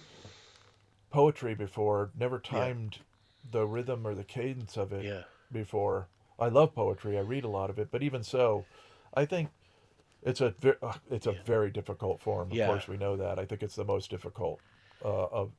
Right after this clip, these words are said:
Speaker 1: obviously, of all
Speaker 2: Yeah.
Speaker 1: written, but almost of all art, period. It's just an extremely demanding thing. And even to know how to read it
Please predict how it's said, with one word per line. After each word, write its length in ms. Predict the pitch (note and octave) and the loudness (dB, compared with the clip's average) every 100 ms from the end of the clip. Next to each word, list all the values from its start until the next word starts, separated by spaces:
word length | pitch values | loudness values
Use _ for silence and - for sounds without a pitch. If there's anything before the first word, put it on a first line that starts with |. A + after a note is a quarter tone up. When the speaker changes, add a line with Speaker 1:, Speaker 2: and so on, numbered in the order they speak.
| - | 6
Speaker 1:
obviously, 580 | C3+ C#3+ A#2 G2+ G#2+ | 8 10 6 -2 0
of 100 | G2+ | 4
all 180 | A2 G#2+ | 6 6
Speaker 2:
Yeah. 80 | G#2 | 6
Speaker 1:
written, 340 | C3 A#2+ A2 G#2 | 0 -2 -4 0
but 180 | A2+ | 0
almost 400 | B2 D#3 D3+ A2+ | 4 4 4 0
of 140 | G#2+ G#2+ | 0 4
all 220 | A2+ A2+ | 6 6
art, 320 | A2+ A2+ G#2+ - | 6 4 2 -2
period. 420 | D3+ C3+ G2 F#2 | 2 2 2 -4
It's 120 | G2 | -4
just 220 | C3 A2+ | -2 -2
an 100 | A#2+ | -2
extremely 840 | A2 - - D3 D3 B2+ A2 G2+ F#2 _ _ - | -4 -4 -6 -2 0 0 -2 -2 -6 _ _ 0
demanding 480 | B2 A2 G#2 G2+ | 2 2 0 -4
thing. 280 | - G#2 G#2+ - - - - - _ | -6 -8 -8 -14 -20 -20 -20 -20 _
And 440 | - C#3+ C#3 C3+ B2 - | 4 6 6 2 -6 -4
even 300 | D3+ D#3 D#3 C3+ | 0 4 2 2
to 100 | C3 | 2
know 260 | C3 C#3+ | 6 8
how 140 | C#3 B2 | 8 4
to 100 | A2 | 4
read 300 | G#2+ G#2+ G#2 | 0 -2 0
it 200 | G2+ | -2